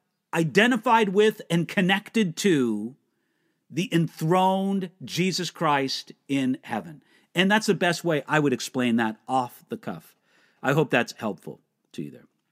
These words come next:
Bob asks a question, "Who is the statue of the girl in red, in the red dress on your shelf?" Okay, Bob, good question. Observant there.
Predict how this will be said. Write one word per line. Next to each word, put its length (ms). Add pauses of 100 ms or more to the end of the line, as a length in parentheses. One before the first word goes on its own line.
(440)
Bob 520
asks 320
a 80
question, 540 (640)
"Who 340
is 200
the 100
statue 800
of 160
the 80
girl 600
in 300
red, 560
in 80
the 100
red 260
dress 440
on 220
your 140
shelf?" 340
Okay, 200
Bob, 280 (640)
good 280
question. 400
Observant 520
there. 180